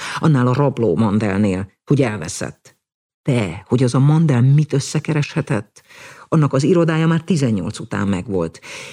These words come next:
és így mennek lefele a Magyar utcán. Laci hosszú okfejtésbe bonyolodik, hogy bármikor jöhet egy új rendszer, és fogja kérni az eredetit, és akkor kelleni fog. De akkor sem mutatjuk fel,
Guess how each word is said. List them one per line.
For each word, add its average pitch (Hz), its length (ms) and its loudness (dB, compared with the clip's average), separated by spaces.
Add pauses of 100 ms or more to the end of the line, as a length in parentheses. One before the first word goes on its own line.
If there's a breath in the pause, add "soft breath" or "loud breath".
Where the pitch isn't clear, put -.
(200 loud breath)
és - 220 -6
így 220 180 2
mennek 147 320 2
lefele 98 560 -6
a - 100 -6
Magyar 107 280 -2
utcán. - 600 -8 (440)
Laci 175 300 0
hosszú 120 520 -2
okfejtésbe 95 640 -4
bonyolodik, 101 640 -2 (220 soft breath)
hogy 135 160 0
bármikor 143 560 -2
jöhet 85 420 -12
egy - 180 -6
új 101 140 0
rendszer, 92 580 -10
és - 160 -6
fogja 160 300 0
kérni 117 300 -2
az 117 100 0
eredetit, 92 640 -4 (500 loud breath)
és - 400 -6 (160)
akkor 117 340 -4
kelleni 98 420 -4
fog. - 360 -14 (640)
De 143 180 0
akkor 190 380 -2
sem - 260 -4
mutatjuk 98 540 -4
fel, 87 400 -6